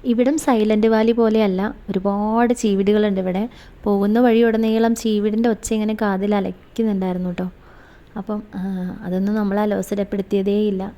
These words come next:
കാടിൻ്റെ വശ്യതയിലേക്ക് ഒന്നും കൂടി ആകർഷണീയത തോന്നിയ, തോന്നുകയാണ് ചെയ്തത് ട്ടോ. അപ്പം, ആ,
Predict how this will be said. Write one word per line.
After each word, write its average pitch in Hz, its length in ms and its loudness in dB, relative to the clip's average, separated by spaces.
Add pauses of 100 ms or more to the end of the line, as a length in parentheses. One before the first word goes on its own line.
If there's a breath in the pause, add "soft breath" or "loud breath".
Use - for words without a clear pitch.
(380 loud breath)
കാടിൻ്റെ 214 380 -2
വശ്യതയിലേക്ക് 214 680 -2
ഒന്നും 202 260 -2
കൂടി 214 260 0
ആകർഷണീയത 196 800 -4
തോന്നിയ, 196 560 -4 (160)
തോന്നുകയാണ് 196 540 -2
ചെയ്തത് 180 320 -6
ട്ടോ. 180 140 -10 (600 loud breath)
അപ്പം, 233 220 -6 (140)
ആ, 240 80 -8